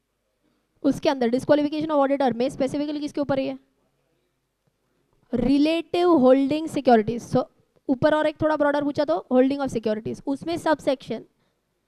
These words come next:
relative holding securities। क्या बोला है बैरक में? If a person himself or his relative or partner is holding any security or interest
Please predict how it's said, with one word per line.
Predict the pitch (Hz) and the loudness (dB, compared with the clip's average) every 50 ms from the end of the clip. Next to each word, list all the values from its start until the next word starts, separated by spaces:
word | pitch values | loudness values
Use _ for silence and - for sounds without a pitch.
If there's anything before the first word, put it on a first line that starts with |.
| _ _ _ _ _ _ _ _ - 254 | _ _ _ _ _ _ _ _ 0 0
relative | 254 262 277 294 320 359 381 - 453 | 2 4 2 2 2 0 0 4 6
holding | 415 381 370 349 320 359 359 - | 6 6 6 4 2 0 -2 -4
securities। | 302 - 262 226 214 202 202 220 220 - - - _ _ _ _ _ _ _ _ _ | -4 -2 0 0 0 -2 -4 -8 -12 -14 -18 -20 _ _ _ _ _ _ _ _ _
क्या | - 294 330 | -2 -2 -2
बोला | 330 349 339 330 330 | -2 -2 -4 -2 -2
है | 320 320 330 - 240 | -4 -6 -8 -8 -6
बैरक | 240 254 254 269 262 269 | -4 -2 -2 -4 -4 -4
में? | 262 233 214 - - _ _ _ _ _ _ _ _ - | -4 -6 -6 -6 -10 _ _ _ _ _ _ _ _ -6
If | 262 254 | -2 0
a | 339 320 | 0 0
person | - 285 269 254 - 311 | 0 0 -2 -2 -4 -4
himself | 311 277 277 269 - 302 269 233 - - - _ _ _ _ _ _ _ _ _ _ _ _ _ _ _ _ 240 | -4 -4 -6 -2 -2 -2 -2 -2 -4 -10 -16 _ _ _ _ _ _ _ _ _ _ _ _ _ _ _ _ 2
or | 247 269 | 2 2
his | 302 311 302 294 | 2 0 -4 -4
relative | 294 302 302 302 285 302 240 - - _ - | 0 0 0 2 2 0 0 0 -2 _ 0
or | 262 294 | 2 2
partner | 302 - - 277 269 269 302 285 262 233 - - _ _ _ _ _ _ _ _ _ | 2 2 0 0 0 0 -2 -4 -4 -4 -6 -12 _ _ _ _ _ _ _ _ _
is | 269 277 277 | -4 2 6
holding | 294 277 269 294 294 311 277 240 - _ _ - | 6 8 8 6 4 -2 -4 -6 -12 _ _ -4
any | 294 311 330 349 403 415 427 - | -4 -2 -2 -2 -2 -2 -4 -4
security | - - 330 - - 339 320 320 320 339 330 339 415 415 415 403 | -6 -8 -8 -4 2 4 6 6 6 4 0 -2 -2 -2 0 -2
or | |
interest | 403 392 349 339 359 330 262 262 - - - | -4 -4 -6 -2 -2 -2 -2 -2 -4 -12 -18